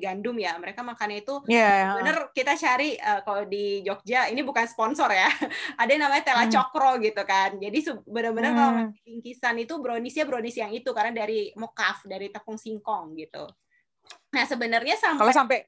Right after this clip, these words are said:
Speaker 2: kalau sampai terkenal, kita harus dibayar
Speaker 1: Oh ya,
Speaker 2: nih.
Speaker 1: <laughs> kita harus
Speaker 2: Nggak,
Speaker 1: dibayar.
Speaker 2: bercanda.
Speaker 1: <laughs>
Speaker 2: Bercanda,
Speaker 1: Ya, endorse
Speaker 2: bercanda.
Speaker 1: ya. Nah, jadi sebenarnya sampai lulus kuliah, gue nggak dapet value atau meaningnya. Kenapa harus ketahanan? Kenapa kedaulatan untuk pangan ya?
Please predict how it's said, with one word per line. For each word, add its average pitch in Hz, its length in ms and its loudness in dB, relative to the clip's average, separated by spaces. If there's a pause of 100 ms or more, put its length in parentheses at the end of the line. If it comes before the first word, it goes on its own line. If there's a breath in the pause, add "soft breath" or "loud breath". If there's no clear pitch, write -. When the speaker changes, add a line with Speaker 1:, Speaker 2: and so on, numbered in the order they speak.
(160)
Speaker 2:
kalau 240 240 4
sampai 262 240 -2
terkenal, 262 480 -4
kita 320 200 -2
harus 269 280 -4
dibayar 226 400 2
Speaker 1:
Oh 262 120 8
ya, 262 160 8
Speaker 2:
nih. - 120 6
Speaker 1:
<laughs> 302 40 6
kita 226 200 6
harus 226 120 6
Speaker 2:
Nggak, 233 120 8
Speaker 1:
dibayar. 254 400 8
Speaker 2:
bercanda. 254 120 6
Speaker 1:
<laughs> 330 1120 2
Speaker 2:
Bercanda, 339 280 6
Speaker 1:
Ya, 349 160 8
endorse 302 320 8
Speaker 2:
bercanda. 269 80 2
Speaker 1:
ya. 226 160 8 (460 loud breath)
Nah, 214 260 2
jadi 254 240 6
sebenarnya 302 640 4 (260)
sampai 294 400 2
lulus 302 300 -2
kuliah, 330 420 0
gue 285 140 -2
nggak 370 220 0 (120)
dapet 294 240 -6
value 294 440 0
atau 294 260 0
meaningnya. 294 480 -2
Kenapa 320 320 -6
harus 330 160 -8
ketahanan? 220 580 -8
Kenapa 240 300 -10
kedaulatan 220 580 -6
untuk 240 160 -6
pangan 262 320 0
ya? 190 180 -2